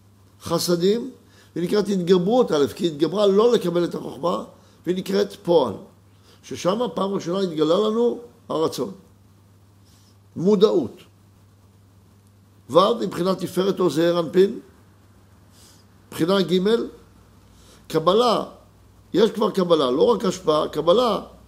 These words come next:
אבל רק על ההכרח. והאור שיש שם הוא חסדים בהארת חוכמה,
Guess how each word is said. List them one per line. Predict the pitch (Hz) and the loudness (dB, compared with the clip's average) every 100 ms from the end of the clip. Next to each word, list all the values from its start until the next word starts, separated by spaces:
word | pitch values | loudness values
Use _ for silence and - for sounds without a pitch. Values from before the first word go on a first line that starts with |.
| - | -8
אבל | 139 | 0
רק | 160 180 | 0 2
על | 196 | 0
ההכרח. | 180 180 147 131 113 - _ _ _ _ _ _ - - 135 | 0 0 -4 -6 -6 -16 _ _ _ _ _ _ -20 -8 -2
והאור | 143 202 214 | 0 2 0
שיש | 190 180 | 0 0
שם | 175 175 | 0 -2
הוא | 151 | -6
חסדים | 139 151 170 | -8 -4 -2
בהארת | 160 151 143 | 0 -2 -4
חוכמה, | 90 - 170 | -10 -6 -2